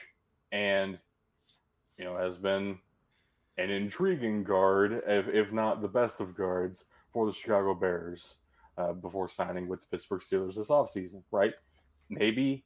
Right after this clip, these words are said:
you take him and put him at center. That's very possible.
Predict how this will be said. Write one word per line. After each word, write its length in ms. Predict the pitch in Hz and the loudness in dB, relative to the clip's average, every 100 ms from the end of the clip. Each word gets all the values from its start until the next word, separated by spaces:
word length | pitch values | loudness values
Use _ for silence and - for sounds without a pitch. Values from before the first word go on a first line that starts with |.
| - | -4
you 280 | 120 127 - | -2 -2 -2
take 320 | - 120 117 | 0 0 0
him 440 | - 120 123 123 123 _ _ _ | -2 -2 -2 -6 -12 _ _ _
and 220 | 101 107 - | -4 -4 2
put 160 | 117 | 2
him 120 | 120 123 | 4 0
at 100 | 110 | -2
center. 320 | - 107 - - _ _ _ _ _ _ _ | 0 0 -2 -12 _ _ _ _ _ _ _
That's 280 | 95 107 107 | -2 -2 0
very 280 | 110 120 120 | 0 4 4
possible. 600 | 117 107 107 - - - | 6 6 6 0 -10 -10